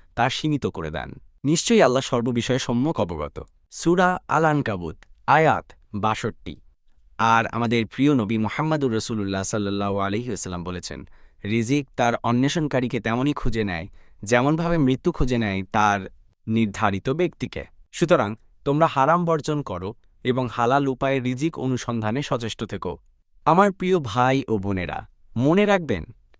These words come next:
রিজিক শুধু টাকা পয়সা নয়, বরং মনের শান্তি, শারীরিক সুস্থতা, নেককার জীবনসঙ্গী, সন্তান সন্ততি, অটুট ঈমান, এই সব কিছুই আল্লাহর দেওয়া। আল্লাহ তাআলা যখন কাউকে বেশি রিজিক দান করেন,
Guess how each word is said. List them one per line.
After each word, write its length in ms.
রিজিক 360
শুধু 240
টাকা 300
পয়সা 320
নয়, 200
বরং 260
মনের 300
শান্তি, 580
শারীরিক 440
সুস্থতা, 640
নেককার 360
জীবনসঙ্গী, 720
সন্তান 440
সন্ততি, 640
অটুট 320
ঈমান, 340
এই 120
সব 200
কিছুই 360
আল্লাহর 320
দেওয়া। 320
আল্লাহ 340
তাআলা 320
যখন 360
কাউকে 280
বেশি 300
রিজিক 340
দান 200
করেন, 340